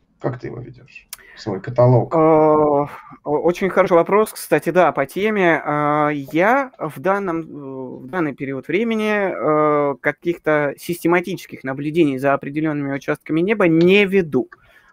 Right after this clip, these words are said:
Speaker 2: Вот, то есть пока что, на данном этапе моей жизни я снимаю просто в своё удовольствие те объекты, которые мне было бы интересно поснимать. Вот. А, я, э, возможно, когда-нибудь заморочусь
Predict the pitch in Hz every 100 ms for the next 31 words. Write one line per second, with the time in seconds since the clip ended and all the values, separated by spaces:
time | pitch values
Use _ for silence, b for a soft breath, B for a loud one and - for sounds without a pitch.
0 | b - 131 127 - - 147 - - 175
1 | 240 277 - 160 123 151 B B 269 269
2 | 262 226 208 196 202 220 180 185 190 220
3 | 269 262 185 196 233 185 196 185 190 208
4 | - - 165 196 185 170 202 233 - 208
5 | 196 - - 180 147 156 220 - - 131
6 | 170 156 147 165 202 170 156 143 135 135
7 | 147 - 127 - 131 143 135 123 - B
8 | B B B - 131 143 123 - b b
9 | b - 143 151 156 156 156 175 214 202
10 | 190 180 143 165 170 160 160 160 B B
11 | B _ _ _ _ _ 120 139 180 175
12 | 220 208 151 139 170 185 180 156 139 147
13 | 147 160 214 240 - -